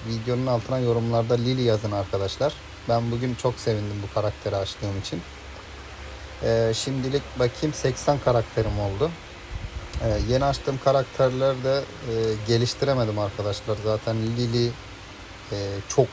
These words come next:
uzun zamandan beri istediğim Kenji ve Meg'i açtım. Meg'i çok sevmiyorum ama kostümünü şey yaptım. Kenji ve Lily,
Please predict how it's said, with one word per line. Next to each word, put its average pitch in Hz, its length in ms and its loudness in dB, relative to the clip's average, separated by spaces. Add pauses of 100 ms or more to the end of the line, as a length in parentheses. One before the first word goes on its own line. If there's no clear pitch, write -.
(100)
uzun 127 200 2
zamandan 123 500 4
beri 120 140 4 (120)
istediğim 117 600 0
Kenji 117 580 2 (220)
ve 117 220 4
Meg'i 123 400 4
açtım. 139 360 2
Meg'i 151 240 0
çok 175 240 4
sevmiyorum 156 480 2
ama 175 160 2 (100)
kostümünü 147 500 4
şey - 200 2
yaptım. 135 320 2
Kenji 156 460 6
ve 147 100 8
Lily, 147 340 4